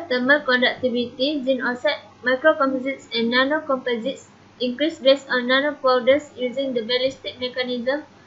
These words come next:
of heat conductivity as manifestation quantum size effect.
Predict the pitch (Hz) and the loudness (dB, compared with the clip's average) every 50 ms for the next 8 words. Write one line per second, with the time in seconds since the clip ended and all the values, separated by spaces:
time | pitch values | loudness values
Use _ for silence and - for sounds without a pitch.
0 | - - - 247 247 247 262 - 320 320 - - - - 254 254 254 262 - - | -18 -12 -10 -8 -8 -8 -8 -6 -6 -6 -6 -8 -6 -4 0 0 2 2 0 -2
1 | - 254 247 254 254 247 - - 277 294 - - - 254 254 - 254 254 262 254 | -4 -4 -2 -2 -2 -2 -4 -4 -4 -4 -4 -4 -6 -8 -6 -2 0 0 2 2
2 | 262 262 - 254 262 254 - 262 254 254 - 285 277 277 - - 240 240 240 - | 0 0 0 0 0 2 2 4 4 4 2 -2 -6 -6 -4 -4 -4 -4 -2 -2
3 | - 262 262 - - 254 247 - - 254 262 254 - 226 - - | -4 -4 -4 -4 -6 -8 -8 -8 -8 -8 -10 -6 -6 -6 -6 -6